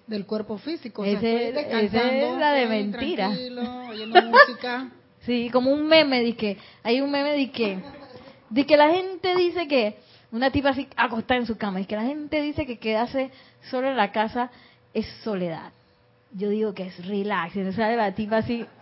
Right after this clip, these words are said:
Speaker 2: feliz, en su cama así despatarrada. <laughs> Sí,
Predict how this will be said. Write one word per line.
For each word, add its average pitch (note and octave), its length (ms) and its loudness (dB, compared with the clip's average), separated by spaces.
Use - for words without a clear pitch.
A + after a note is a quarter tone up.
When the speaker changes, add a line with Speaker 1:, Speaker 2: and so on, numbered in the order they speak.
Speaker 2:
feliz, D#4+ 840 10
en C4 240 0
su C4+ 200 -2
cama D#4+ 320 6
así C#4 160 2
despatarrada. A3 1040 2
<laughs> - 40 -20
Sí, C4+ 560 2